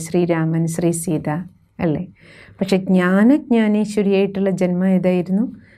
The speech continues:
സംഗം യുഗത്തിലെ ബ്രഹ്മകുമാർ കുമാരി ജീവിതമാണ്. ഭക്തർ എങ്ങനെയാണോ പരമാത്മാ ശിവനെ അമരനാഥൻ, സോമനാഥൻ, വിശ്വനാഥൻ എന്നീ കർത്തവ്യാനുസൃത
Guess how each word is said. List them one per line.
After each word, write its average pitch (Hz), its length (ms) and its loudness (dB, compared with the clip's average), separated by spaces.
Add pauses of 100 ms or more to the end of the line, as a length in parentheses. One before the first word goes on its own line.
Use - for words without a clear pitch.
(160)
സംഗം 175 520 2 (120)
യുഗത്തിലെ 170 460 -2 (220)
ബ്രഹ്മകുമാർ 170 800 0 (100)
കുമാരി 170 420 2 (640)
ജീവിതമാണ്. - 720 -8 (2250)
ഭക്തർ 214 400 2 (100)
എങ്ങനെയാണോ 214 460 4 (120)
പരമാത്മാ 180 540 0 (100)
ശിവനെ 175 380 -2 (320)
അമരനാഥൻ, 190 680 2 (640)
സോമനാഥൻ, 185 840 2 (640)
വിശ്വനാഥൻ 180 760 0 (680)
എന്നീ 233 240 6 (100)
കർത്തവ്യാനുസൃത 226 1000 2